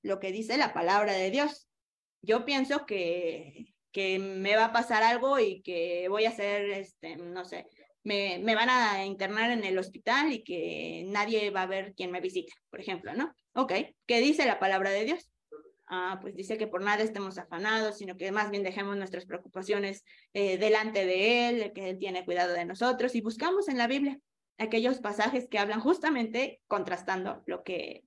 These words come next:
nuestra mente nos dice. Y aquí podemos ver, eh, lo que Dios dice versus lo que nosotras pensamos.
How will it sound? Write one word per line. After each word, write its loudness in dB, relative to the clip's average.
nuestra -2
mente 0
nos -4
dice. -4
Y 4
aquí 4
podemos 4
ver, 2
eh, -2
lo -2
que -2
Dios 6
dice -2
versus -4
lo -4
que -6
nosotras -4
pensamos. -6